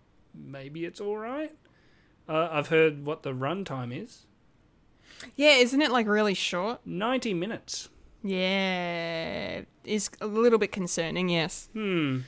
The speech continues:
Speaker 2: Mm,
Speaker 1: So
Speaker 2: for a superhero film.
Speaker 1: Yeah. Don't they have enough stuff to put in?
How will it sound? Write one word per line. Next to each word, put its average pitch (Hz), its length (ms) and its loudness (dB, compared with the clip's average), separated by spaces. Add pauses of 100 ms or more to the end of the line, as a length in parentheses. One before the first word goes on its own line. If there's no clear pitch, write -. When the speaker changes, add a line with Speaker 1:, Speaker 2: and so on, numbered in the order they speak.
(480)
Speaker 2:
Mm, 208 80 -4
Speaker 1:
So 160 200 2
Speaker 2:
for 170 100 -4
a - 20 -6
superhero 175 560 2
film. 180 320 0 (280)
Speaker 1:
Yeah. 139 360 0 (760)
Don't 123 160 -12
they 120 120 -8
have 127 240 -6
enough 127 480 -8 (280)
stuff - 600 -8
to 180 100 -10
put 202 160 -2
in? 320 220 -2